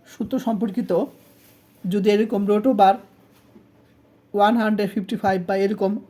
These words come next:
জাতীয় যদি তোমাদের প্রশ্ন থাকে, চলে আসে, তো তোমরা কীভাবে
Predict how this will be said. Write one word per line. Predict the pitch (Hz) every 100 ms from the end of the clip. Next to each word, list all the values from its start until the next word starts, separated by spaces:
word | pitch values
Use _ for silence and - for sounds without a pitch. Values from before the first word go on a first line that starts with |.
| 196
জাতীয় | 196 214 185
যদি | 185 180
তোমাদের | 180 180 175
প্রশ্ন | 196 202 202
থাকে, | 202 196 185 277 - - - _ - -
চলে | 240 220
আসে, | 180 202 359 - _ _ _ _ _ _ _ _ _ _ 190
তো | 180 180
তোমরা | 226 214 254
কীভাবে | 285 254